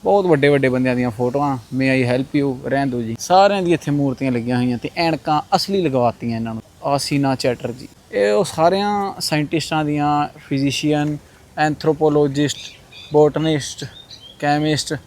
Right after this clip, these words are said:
ਸਾਰਿਆਂ ਦੀਆਂ ਨੇ ਫੋਟੋਆਂ ਜੀਆਂ, ਜਿਹੜੇ ਇੱਕ ਟਾਈਮ 'ਤੇ ਸਾਇੰਟਿਸਟ ਜਿਹੇ ਰਹਿ ਚੁੱਕੇ ਨੇ, ਵਿਗਿਆਨਿਕ ਰਹਿ ਚੁੱਕੇ ਨੇ ਤੇ ਹੁਣ ਜਿਹੜੇ ਹੈਗੇ ਆ ਉਹ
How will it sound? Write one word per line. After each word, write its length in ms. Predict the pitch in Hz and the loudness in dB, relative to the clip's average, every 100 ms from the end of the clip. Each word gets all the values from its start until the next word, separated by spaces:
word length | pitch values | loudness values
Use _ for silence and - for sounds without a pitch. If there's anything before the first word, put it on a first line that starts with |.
| - - - | -20 -20 -10
ਸਾਰਿਆਂ 380 | - 165 190 202 | 2 4 4 2
ਦੀਆਂ 240 | 185 165 | 2 0
ਨੇ 200 | 143 139 | 0 -2
ਫੋਟੋਆਂ 400 | 131 143 165 175 | -2 -2 0 0
ਜੀਆਂ, 220 | 160 156 135 - - | 2 -2 -6 -10 0
ਜਿਹੜੇ 240 | 170 226 226 | 4 6 4
ਇੱਕ 140 | 202 | 2
ਟਾਈਮ 220 | 190 190 | 2 2
'ਤੇ 100 | 175 | 2
ਸਾਇੰਟਿਸਟ 440 | 175 180 175 190 175 | 2 0 0 -2 4
ਜਿਹੇ 140 | 175 | 4
ਰਹਿ 140 | 139 | 4
ਚੁੱਕੇ 300 | 127 139 147 | 2 -2 -2
ਨੇ, 140 | 147 135 - | -2 -4 -6
ਵਿਗਿਆਨਿਕ 440 | 147 156 175 196 175 | -2 2 2 4 4
ਰਹਿ 160 | 143 | 4
ਚੁੱਕੇ 240 | 143 143 156 | 2 -2 -2
ਨੇ 120 | 151 | 0
ਤੇ 100 | 147 | -2
ਹੁਣ 200 | 135 151 | -2 -2
ਜਿਹੜੇ 200 | 151 147 | 0 0
ਹੈਗੇ 300 | 139 139 143 | 0 0 0
ਆ 60 | 131 | 0
ਉਹ 200 | 139 | -2